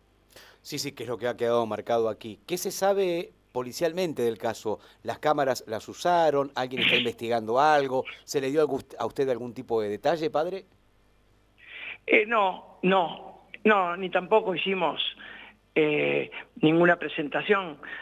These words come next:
Speaker 2: eh, eh, porque esto, bueno, se actuará de oficio, supongo,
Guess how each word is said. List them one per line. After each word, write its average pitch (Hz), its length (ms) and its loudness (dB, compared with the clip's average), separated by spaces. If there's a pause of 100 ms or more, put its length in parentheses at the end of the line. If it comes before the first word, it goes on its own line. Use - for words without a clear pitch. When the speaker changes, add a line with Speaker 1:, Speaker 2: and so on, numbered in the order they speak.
(220)
Speaker 2:
eh, - 260 -8
eh, 147 260 8
porque 151 260 0
esto, 170 200 2
bueno, 165 280 2
se - 100 -6
actuará 156 400 4
de 165 100 0
oficio, 208 460 -2
supongo, 185 640 0